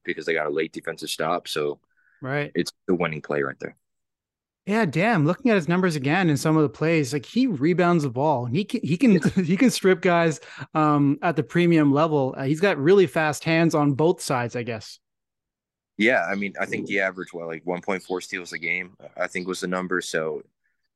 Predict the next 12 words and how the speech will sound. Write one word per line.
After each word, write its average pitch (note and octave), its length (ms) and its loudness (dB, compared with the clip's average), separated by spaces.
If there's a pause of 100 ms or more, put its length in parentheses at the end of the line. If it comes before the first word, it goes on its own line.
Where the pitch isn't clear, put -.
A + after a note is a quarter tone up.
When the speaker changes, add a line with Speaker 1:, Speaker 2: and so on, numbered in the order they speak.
(120)
Speaker 1:
another F2 300 -2
example D#2+ 440 -6
just D#2 220 -12
of D2+ 100 -10
the D2 280 -4 (100)
defensive D#2+ 800 -4
sort D2+ 260 -4
of C#2+ 180 -10
potential D#2 540 -6
that D2 180 -4
he D#2 160 -4
has C#2+ 460 -6